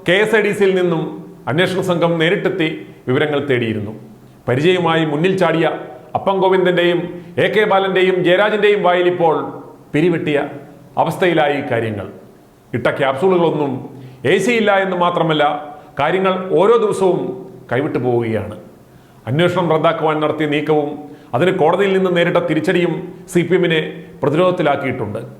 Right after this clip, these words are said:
സിംഗിൾ ബെഞ്ച് ഹർജി തള്ളിയതോടെ എക്സാലോജിക് കർണാടക ഹൈക്കോടതിയിൽ ഡിവിഷൻ ബെഞ്ചിനെ സമീപിക്കുമെന്നും ഒരു സൂചനയുണ്ട്. ഓർക്കുക, മുക്കിയത് പോരാഞ്ഞ്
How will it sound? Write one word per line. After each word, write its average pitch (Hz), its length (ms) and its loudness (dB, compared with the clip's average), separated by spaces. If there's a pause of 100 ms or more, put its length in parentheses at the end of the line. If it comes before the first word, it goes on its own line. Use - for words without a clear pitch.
(440)
സിംഗിൾ 143 260 2
ബെഞ്ച് 165 220 0
ഹർജി 147 240 -4
തള്ളിയതോടെ 151 440 2 (540)
എക്സാലോജിക് 175 560 0 (400)
കർണാടക 202 400 2 (100)
ഹൈക്കോടതിയിൽ 180 560 2 (440)
ഡിവിഷൻ 185 260 2
ബെഞ്ചിനെ 208 340 2
സമീപിക്കുമെന്നും 170 640 0 (320)
ഒരു 127 160 0
സൂചനയുണ്ട്. 120 520 -2 (640)
ഓർക്കുക, 147 260 0 (760)
മുക്കിയത് 165 420 0
പോരാഞ്ഞ് 135 380 0